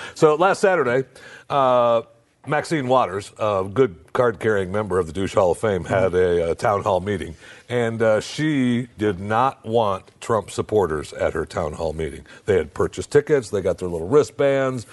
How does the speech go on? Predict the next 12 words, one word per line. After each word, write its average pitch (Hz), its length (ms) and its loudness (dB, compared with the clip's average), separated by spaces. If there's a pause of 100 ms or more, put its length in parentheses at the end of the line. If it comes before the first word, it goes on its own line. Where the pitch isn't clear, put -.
(280)
They 117 280 4
were 104 140 2
there. 143 300 2
And 117 260 -2
she 127 180 -4
said, 120 340 0
uh, 139 240 0
"No, - 300 -10 (760)
you 101 100 -6
can't 113 240 0
come 113 160 -2
in. 156 300 -4